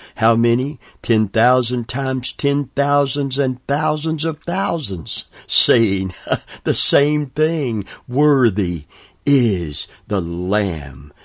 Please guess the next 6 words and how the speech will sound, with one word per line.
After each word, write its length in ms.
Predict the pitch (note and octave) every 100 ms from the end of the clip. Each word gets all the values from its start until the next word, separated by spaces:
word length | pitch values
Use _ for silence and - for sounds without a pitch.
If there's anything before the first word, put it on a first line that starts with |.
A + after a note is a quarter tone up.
| - -
Revelation 720 | G2+ G#2+ G2+ G#2+ G2+ - G#2
five 480 | - A2+ A2 F#2+ F2
thirteen, 680 | - A2 - - A#2 G2+ F2+ - -
blessing, 680 | G2 B2+ B2 - F#2+ D#2 - - - _ _ _
glory, 680 | A#2 B2 C3 G#2 E2+ D#2+ - _ _ -
honor, 500 | C3+ A#2+ G#2 D#2+